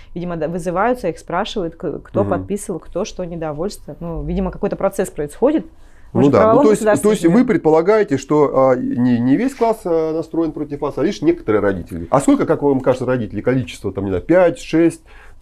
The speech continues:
Speaker 2: три, два?
Speaker 1: Ну, как, как предполагаю я,
Speaker 2: Да,
Speaker 1: как
Speaker 2: как
Speaker 1: пред-,
Speaker 2: предполагаю.
Speaker 1: как предполагает наша прекрасная, как, к кому вы звоните, э, об интервью,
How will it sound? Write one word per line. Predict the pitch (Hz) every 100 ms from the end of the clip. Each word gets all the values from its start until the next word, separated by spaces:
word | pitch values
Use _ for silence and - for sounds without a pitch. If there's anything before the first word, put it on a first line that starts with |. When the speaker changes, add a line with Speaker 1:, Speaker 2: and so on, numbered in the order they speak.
| -
Speaker 2:
три, | - 135 170 170
два? | 120 104 131 320 302
Speaker 1:
Ну, |
как, | 381 - -
как | 320 320
предполагаю | 254 247 254 247 240 226
я, | 220 277
Speaker 2:
Да, | 339 -
Speaker 1:
как | 214
Speaker 2:
как | 233
Speaker 1:
пред-, | 190
Speaker 2:
предполагаю. | 107 104 101 -
Speaker 1:
как | 226
предполагает | 240 220 214 202 202 190 185
наша | 196 185 185
прекрасная, | 160 175 175 185 185 185 170
как, | 165 170 175
к | -
кому | 165 175 175
вы | 170
звоните, | 160 175 175 170 - 151 - - - - -
э, | 151 147 143 147
об | 139
интервью, | 151 175 175 175 175 160 147 139 -